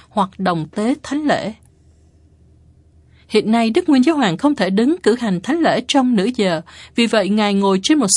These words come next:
xe lăn cạnh bàn thờ, còn Đức Tổng Genswein chủ tế. Họ làm như thế mỗi ngày. Vào dịp kỷ niệm bảy mươi năm Đức Benedict mười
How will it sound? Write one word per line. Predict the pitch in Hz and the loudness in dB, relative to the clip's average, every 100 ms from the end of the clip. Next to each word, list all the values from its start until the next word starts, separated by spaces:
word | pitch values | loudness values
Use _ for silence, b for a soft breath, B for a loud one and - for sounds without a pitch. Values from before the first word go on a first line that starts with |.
| - | 2
xe | 269 269 | 2 2
lăn | 262 247 | 0 -2
cạnh | - 196 190 | -4 -6 -2
bàn | 190 185 | -2 -2
thờ, | - 175 165 B B - | -2 -4 -4 B B -6
còn | 220 208 | -2 0
Đức | 208 349 | -2 -4
Tổng | 185 160 240 | -4 -4 -2
Genswein | 254 247 - 233 220 214 | 0 0 -2 -2 -2 -4
chủ | - 185 | -6 -6
tế. | 233 220 311 - b b b b - | -4 -4 -4 -10 b b b b -4
Họ | 175 | -2
làm | 202 202 180 | 0 0 0
như | 202 262 | -2 -2
thế | 254 247 302 - | -2 -2 -2 -2
mỗi | 175 240 | -4 -2
ngày. | 247 185 156 - _ _ _ _ _ _ _ _ _ _ _ b b b - | -2 -4 -6 -14 _ _ _ _ _ _ _ _ _ _ _ b b b -2
Vào | 233 | 0
dịp | 214 220 | 0 -2
kỷ | 214 | -2
niệm | 269 254 170 185 | 0 0 -2 -4
bảy | 175 | 0
mươi | 277 | 2
năm | 269 254 233 | 2 2 0
Đức | 349 - | -2 0
Benedict | 208 302 359 | 0 0 0
mười | 196 | 0